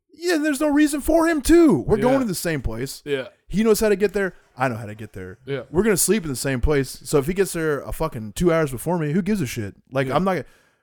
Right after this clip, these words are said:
Speaker 1: You can't fucking also can't hike and talk. Like, those are, they don't go hand in hand.
Speaker 2: Yeah.
Speaker 1: Like, what do you think? We're out to the woods to have a conversation? How?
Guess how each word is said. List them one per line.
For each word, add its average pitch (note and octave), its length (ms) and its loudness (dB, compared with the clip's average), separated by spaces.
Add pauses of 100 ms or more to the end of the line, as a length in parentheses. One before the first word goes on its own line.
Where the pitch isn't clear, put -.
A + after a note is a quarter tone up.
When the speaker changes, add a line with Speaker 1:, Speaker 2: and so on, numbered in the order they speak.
(120)
Speaker 1:
You F#3+ 120 -10
can't C#4+ 260 -4
fucking F#3+ 380 -4 (100)
also D#3 380 -2
can't C#3 300 -4
hike C3 260 -4
and F#2+ 200 -12
talk. F#2 420 -6 (300)
Like, C3+ 140 -6
those E3 180 0
are, D3 120 2
they C3 200 0
don't D#3 160 0
go C3+ 140 -4
hand A#2+ 240 -6
in E2 80 -16
hand. G2 340 -14
Speaker 2:
Yeah. F2+ 240 -16
Speaker 1:
Like, C#3 140 -2
what G3 80 0
do G3 60 -2
you E3+ 60 -4
think? E3 220 -8
We're C3+ 120 -2
out D3+ 140 -2
to D3+ 80 -4
the A#2+ 100 -2
woods B2 300 -4
to A#2 60 -8
have A#2 120 -6
a G#2+ 40 -12
conversation? B2 680 -10 (480)
How? - 520 -4